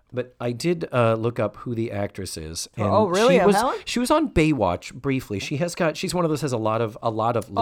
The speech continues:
Speaker 1: little,
Speaker 2: yeah?
Speaker 1: little credits.
Speaker 2: Yeah.
Speaker 1: And
Speaker 2: Well,
Speaker 1: the
Speaker 2: she's
Speaker 1: actress
Speaker 2: gorgeous. Look at her.
Speaker 1: Yeah. Oh, yeah.
Speaker 2: In
Speaker 1: Yeah.
Speaker 2: the
Speaker 1: Oh, no.
Speaker 2: picture that you
Speaker 1: Yeah,
Speaker 2: have?
Speaker 1: she still is. Yeah. The actress playing Helen is Holly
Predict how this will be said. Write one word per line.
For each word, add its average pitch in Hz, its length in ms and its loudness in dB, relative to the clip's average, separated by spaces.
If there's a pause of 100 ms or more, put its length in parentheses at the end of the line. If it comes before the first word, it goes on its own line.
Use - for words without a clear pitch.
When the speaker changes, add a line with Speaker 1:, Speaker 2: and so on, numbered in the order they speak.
Speaker 1:
little, 190 60 2
Speaker 2:
yeah? 196 240 0
Speaker 1:
little 131 180 0
credits. - 600 -8 (240)
Speaker 2:
Yeah. 156 180 -12
Speaker 1:
And 160 60 -14 (140)
Speaker 2:
Well, 135 80 0
Speaker 1:
the 123 60 4
Speaker 2:
she's 123 100 4
Speaker 1:
actress 160 260 0
Speaker 2:
gorgeous. 151 440 -4
Look 196 120 -12
at 320 60 -12
her. 320 320 -6 (760)
Speaker 1:
Yeah. 113 340 -4
Oh, 170 120 0
yeah. 131 300 -2 (480)
Speaker 2:
In 143 80 -4
Speaker 1:
Yeah. 151 60 0
Speaker 2:
the 143 60 -2
Speaker 1:
Oh, 147 100 0
no. 165 140 2
Speaker 2:
picture 147 60 4
that 170 100 0
you 160 80 0
Speaker 1:
Yeah, 175 60 6
Speaker 2:
have? 226 100 0
Speaker 1:
she 170 120 -4
still 175 260 -2
is. 143 160 -2
Yeah. 110 180 2 (340)
The - 140 -2
actress 175 340 -4
playing 151 280 0
Helen 135 280 4
is 117 120 2
Holly 143 560 -2